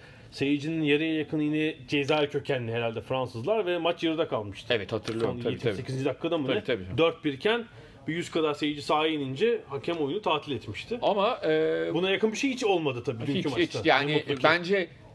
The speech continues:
Speaker 2: en azından gelen, e, Türk seyirciler, ister Türkiye'den gitsinler, ister,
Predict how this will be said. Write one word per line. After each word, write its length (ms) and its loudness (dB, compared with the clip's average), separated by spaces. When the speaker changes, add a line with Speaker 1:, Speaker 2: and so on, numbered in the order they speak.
Speaker 2:
en 120 4
azından 480 2
gelen, 520 2
e, 300 -2
Türk 180 -2
seyirciler, 600 0
ister 420 0
Türkiye'den 540 -2
gitsinler, 380 -4
ister, 460 0